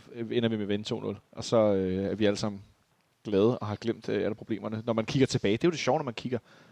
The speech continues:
tilbage på resultater og tænker, "Ej, hvordan, nå, der vandt vi. Og hvordan var det nu egentlig, det gik?" Det, øh, man kan med stor fordel finde gamle,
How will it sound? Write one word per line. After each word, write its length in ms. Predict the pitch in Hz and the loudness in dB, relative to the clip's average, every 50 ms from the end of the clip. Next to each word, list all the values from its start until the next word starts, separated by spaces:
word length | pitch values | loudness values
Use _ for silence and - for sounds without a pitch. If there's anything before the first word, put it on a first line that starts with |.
| _ _ | _ _
tilbage 340 | - 127 - - 123 131 135 | -6 -4 -2 0 0 2 2
på 100 | - 139 | 2 2
resultater 500 | 120 113 - - - - 139 98 82 131 | 2 0 0 -2 0 0 0 0 0 -2
og 60 | 123 | -6
tænker, 200 | - 131 117 - | -6 -8 -10 -8
"Ej, 260 | - - 147 170 156 | -4 0 4 4 4
hvordan, 280 | 117 104 107 123 135 131 - - - - - _ | 4 2 -2 -4 -4 -6 -12 -20 -20 -20 -8 _
nå, 100 | - 120 | 2 4
der 80 | 147 185 | 6 6
vandt 240 | 160 143 143 120 156 | 6 6 4 2 -2
vi. 160 | 151 139 - - | -4 -4 -4 -4
Og 140 | - 107 107 | -2 0 2
hvordan 220 | 104 101 110 123 | 4 4 4 6
var 80 | 120 117 | 4 4
det 100 | 120 117 | 4 2
nu 100 | 117 117 | 2 0
egentlig, 180 | 110 113 113 | -4 -4 -4
det 100 | 107 104 | -4 -4
gik?" 240 | 110 107 107 - - - - - - - - - - _ _ - | -2 -4 -4 -6 -10 -18 -20 -20 -18 -18 -18 -20 -20 _ _ 4
Det, 460 | 202 254 269 254 233 214 190 160 156 | 4 6 6 6 6 6 6 6 4
øh, 80 | 160 | 4
man 100 | 170 175 | 2 0
kan 240 | - 185 190 165 165 - | 2 4 2 2 2 2
med 280 | 170 170 - - 160 | 0 0 2 0 -4
stor 260 | - - 196 - 127 | 0 2 4 4 4
fordel 420 | 131 - 165 170 175 185 180 151 151 | 2 2 2 2 2 2 -2 -4 -4
finde 280 | - - 151 151 170 | 0 0 0 0 2
gamle, 360 | - - 135 131 147 160 165 | 2 2 2 2 0 -2 -4